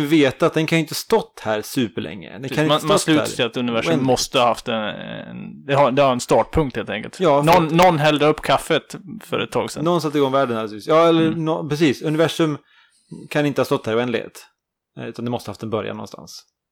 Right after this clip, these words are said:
Speaker 1: Så det, annars hade det haft oändlig tid på sig att svalna av, helt enkelt. Så det är ett sätt. Eh, det finns ju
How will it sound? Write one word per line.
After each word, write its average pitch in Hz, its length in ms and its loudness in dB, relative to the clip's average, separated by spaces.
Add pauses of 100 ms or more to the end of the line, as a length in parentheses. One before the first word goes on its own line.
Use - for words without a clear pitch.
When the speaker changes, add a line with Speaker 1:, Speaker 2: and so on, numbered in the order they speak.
(100)
Speaker 1:
Så - 160 -18
det, 107 300 -16 (200)
annars 123 180 -6
hade 123 140 0
det - 20 4
haft 113 120 -2
oändlig 123 420 -4
tid 110 240 -10
på 107 120 -12
sig - 120 -16
att 98 60 -16
svalna 107 380 -6
av, 98 200 -8
helt - 180 -20
enkelt. - 300 -20 (1000)
Så - 120 -6
det 170 140 6 (480)
är 185 80 4
ett 175 120 -2
sätt. - 520 -4 (340)
Eh, 120 220 -2
det 117 160 -4
finns 170 220 0
ju 156 60 0